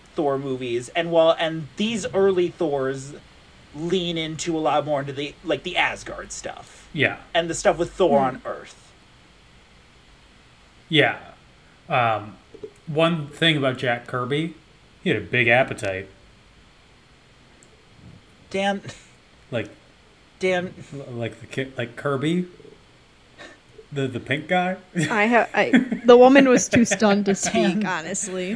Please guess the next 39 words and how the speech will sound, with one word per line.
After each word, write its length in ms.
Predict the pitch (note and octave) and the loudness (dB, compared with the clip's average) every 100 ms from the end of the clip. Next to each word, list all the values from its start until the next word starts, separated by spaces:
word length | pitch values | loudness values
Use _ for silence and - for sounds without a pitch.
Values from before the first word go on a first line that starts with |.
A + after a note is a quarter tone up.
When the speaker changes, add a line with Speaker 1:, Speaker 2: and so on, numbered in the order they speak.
| A#3 | 0
Speaker 2:
Have, 240 | D#3 F3 | 2 2
take 220 | - F3+ F#3 | 2 2 2
a 60 | |
drink, 320 | - F#3 F3+ | 2 4 8
everyone. 460 | E3+ C#3 D3 D3 C#3+ | 6 6 4 4 4
Anna 200 | C#3+ D3+ | 2 2
said 300 | - F3+ D#3+ | 0 0 2
it 80 | D3 | -2
again. 480 | C3 C#3 C3+ F3 - - - - _ _ - - - - | -2 0 0 0 -4 -14 -20 -20 _ _ -20 -20 -20 -18
Speaker 1:
Dan. 400 | - F#3 A3 D#3+ - | -10 -6 -6 -8 -4
Speaker 3:
The 60 | A3 | 2
woman 260 | G#3+ G#3 | 4 6
was 180 | G3 G3+ | 4 2
too 160 | F#3+ G#3+ | 2 2
stunned 320 | - G#3 G3 | 4 4 6
Speaker 2:
Another 200 | G#3 D#5 F#4+ | 6 8 8
Speaker 3:
to 60 | |
speak. 20 | A3+ | 8
Speaker 2:
one. 560 | G3 C3 - - - - - - - - _ - - | 4 0 -2 -2 -4 -10 -20 -20 -20 -20 _ -20 -12
Speaker 3:
I 80 | G#3 | -2
want 240 | G#3+ A3+ A3+ | 2 4 4
you 60 | |
to 40 | G3+ | 4
get 140 | G3+ | 6
drunk 280 | A3+ G#3+ G#3 | 8 8 8
by 120 | G3 | 6
the 80 | F#3+ | 6
end 40 | F#3+ | 6
of 60 | F#3+ | 6
this 40 | A3+ | 8
podcast. 840 | C4 - - A#3 G3 G3+ - - - _ | 8 10 10 12 10 6 -2 -10 -18 _
Speaker 1:
<laughs> 240 | _ _ - | _ _ -12
I, 800 | - F3 A#3+ - B3 - B3+ - - - | -6 4 4 4 0 0 -2 -2 -2 4
I 160 | C#4+ A3+ | 6 8
already 200 | C4+ A3 | 6 4
had 160 | A3 | 0
a 40 | G#3 | -2
beer. 480 | - E3+ A#3+ C3 - | -4 -2 0 0 0
I'm, 220 | E3+ G3+ | 0 0